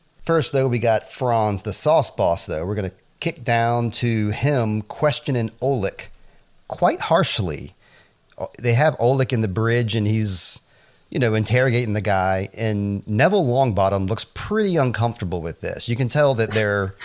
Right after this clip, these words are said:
not thrilled with the way that Franz is handling all this. Um, Sebastian comes in. He's on our side. There's a lot of side talking on this episode.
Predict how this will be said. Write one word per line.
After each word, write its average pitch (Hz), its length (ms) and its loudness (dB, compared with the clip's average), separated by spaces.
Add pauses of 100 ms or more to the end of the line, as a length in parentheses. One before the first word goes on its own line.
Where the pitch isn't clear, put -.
(540)
not 123 500 0
thrilled 110 640 -2
with 101 200 -6
the 101 60 -2
way 98 180 0
that 90 140 -6
Franz 104 340 -2
is 95 80 -6
handling 87 400 -4
all 78 120 -4
this. 87 420 -10 (1300)
Um, 104 380 0
Sebastian 131 680 0
comes 101 280 -2
in. 101 380 -6 (340)
He's 175 300 0
on 156 160 2
our 131 200 2
side. 78 580 -4 (200)
There's 123 180 0
a 127 60 2
lot 165 180 2
of 127 100 4
side 110 640 0
talking 87 440 -6
on 82 100 -6
this 85 180 -6
episode. - 640 -8